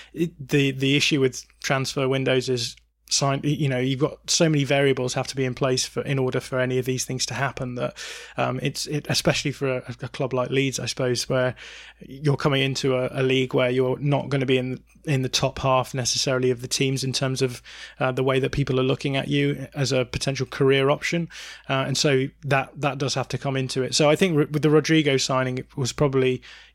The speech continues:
one of the, the signings where we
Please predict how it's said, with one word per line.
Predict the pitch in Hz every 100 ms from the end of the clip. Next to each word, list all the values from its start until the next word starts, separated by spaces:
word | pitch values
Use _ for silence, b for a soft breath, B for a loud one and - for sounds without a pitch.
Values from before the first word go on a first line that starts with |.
| B
one | 143 143
of | 135
the, | 131 131 123
the | 135 139
signings | - 135 131 131 123
where | 131 127 123 127 - _ _
we | 160 143 139